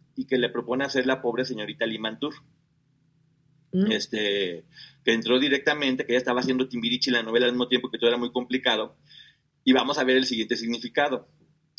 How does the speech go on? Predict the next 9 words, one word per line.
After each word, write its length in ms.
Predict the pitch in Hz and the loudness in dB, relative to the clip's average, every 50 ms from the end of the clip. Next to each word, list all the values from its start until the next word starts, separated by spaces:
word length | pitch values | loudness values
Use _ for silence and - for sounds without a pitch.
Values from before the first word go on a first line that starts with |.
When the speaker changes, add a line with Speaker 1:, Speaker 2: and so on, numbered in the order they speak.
| _ _ _ | _ _ _
Speaker 1:
Dice 300 | - 127 131 127 135 120 | 0 0 2 4 2 0
ella, 260 | 104 98 82 - - _ _ | 0 0 -4 -8 -10 _ _
"Después 640 | _ 135 151 147 - - 208 214 214 214 214 - - | _ 2 2 2 0 0 2 2 2 2 -2 -6 -8
me 80 | 156 151 | -8 -6
invitan 280 | 143 131 135 135 160 | -4 -4 -2 -2 -2
a 60 | 147 | -2
ser 220 | 131 147 139 131 - | -2 -2 -4 -4 -8
quin-, 260 | - 151 139 135 - | -12 -14 -14 -14 -10
quinceañera, 680 | - 151 143 131 160 147 143 143 135 120 110 104 - _ | -10 -8 -6 -4 -4 -4 -2 -2 -2 -2 -4 -4 -10 _